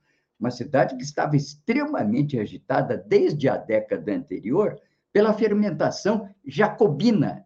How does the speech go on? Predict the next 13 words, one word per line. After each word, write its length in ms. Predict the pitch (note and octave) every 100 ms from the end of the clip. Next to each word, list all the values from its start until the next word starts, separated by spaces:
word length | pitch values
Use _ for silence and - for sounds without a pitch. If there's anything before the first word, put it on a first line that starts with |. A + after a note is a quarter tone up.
| _
jacobina 920 | D3 F#3 G#3 - D#3+ G2+ E3 D3+ G2+
liberal 600 | G2 G2+ A2+ G#2 A2+ C3+
radical, 760 | C#3 D3 C3+ - G#3 G3+ - _ _ _ _ _
com 220 | F3 A3+
expressão 800 | G#3 D#3+ - E3 C3 - C3 G3
na 140 | G3 B2+
nascente 680 | G#2+ F#2+ - - A#3+ A#3+
combativa 680 | - A2 G#2 F#2+ - A2+ G#2
imprensa 680 | F#2+ - C3+ F3+ G3+ - G2 -
desde 380 | A#3+ E4 G3+
o 140 | D3 A#2
ano 280 | C3 A3+ F3+
anterior. 640 | D3 F#3 D3 A2 A#2